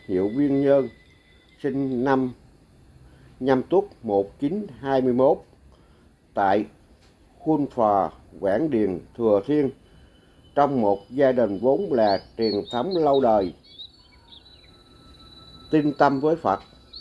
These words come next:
năm mười một tuổi, năm một nghìn chín trăm ba mươi hai, Ngài xuất gia với Hòa Thượng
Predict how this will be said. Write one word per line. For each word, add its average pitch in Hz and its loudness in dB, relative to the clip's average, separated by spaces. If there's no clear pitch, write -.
năm 131 0
mười 117 0
một 101 0
tuổi, 117 0
năm 135 -2
một 107 0
nghìn 98 -4
chín 147 -6
trăm 131 -2
ba 131 2
mươi 131 0
hai, 127 0
Ngài 101 -4
xuất 170 -6
gia 131 2
với 131 -2
Hòa 104 -2
Thượng 87 -6